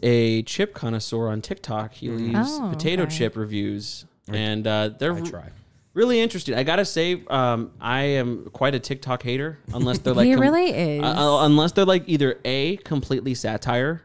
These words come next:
Speaker 1: like,
Speaker 2: Mm-hmm.
Speaker 1: like, they're completely a joke, or their dad's working on, like, a hou-, like, a, like, a house or, like, a D I Y table. Those are my two favorites.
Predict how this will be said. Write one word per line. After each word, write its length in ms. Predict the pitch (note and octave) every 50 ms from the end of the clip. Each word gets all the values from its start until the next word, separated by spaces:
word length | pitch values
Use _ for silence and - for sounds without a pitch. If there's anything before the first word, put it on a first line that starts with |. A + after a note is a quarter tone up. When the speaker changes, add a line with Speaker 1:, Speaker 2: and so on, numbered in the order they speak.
| _ -
Speaker 1:
like, 140 | - A#2+ C#3+
Speaker 2:
Mm-hmm. 60 | A#2+
Speaker 1:
like, 120 | A#2 A2 G#2+
they're 120 | A#2+ A2
completely 500 | - - A#2+ G#2+ - B2 B2 - B2+ B2+
a 40 | A#2+
joke, 360 | A2+ A2 A2+ A2+ B2+ C3 - - - - - - - _ -
or 320 | C3 C3+ C3+ C3 C3+ C3+ C3
their 220 | A#2+ A#2+ A#2 A2+
dad's 420 | A2 G2+ A#2 G#2+ G#2+ A2 A#2 A#2+ B2+
working 300 | A2+ A2+ - - A#2+ A2+
on, 180 | A2 A2+ A2+
like, 300 | A2 A2 A2 G#2+ - - -
a 80 | A2 G#2+
hou-, 240 | A2 G#2+ G#2+ A2 -
like, 160 | - A#2+ -
a, 80 | A#2 G#2+ -
like, 100 | G#2+ G#2+
a 40 | A2
house 420 | G#2+ G#2+ G#2+ G#2+ A2+ A#2 - - -
or, 160 | - A#2 A2+
like, 220 | A2 G#2+ G#2+ G#2 -
a 220 | G#2 G#2 G#2+ G#2+
D 180 | A2 A#2 A#2 A2+
I 140 | G#2+ A2 G#2+
Y 200 | A2 G#2+ A2 G#2+
table. 540 | - A2+ A2 A2+ A#2 B2+ C#3 D3+ D3 D3+ - _ _ -
Those 160 | A#2+ A#2+ A2+
are 60 | A#2+
my 120 | A2+ A2
two 160 | G#2+ - A2 G2+
favorites. 460 | - F2 E2+ D2 C#2 - - -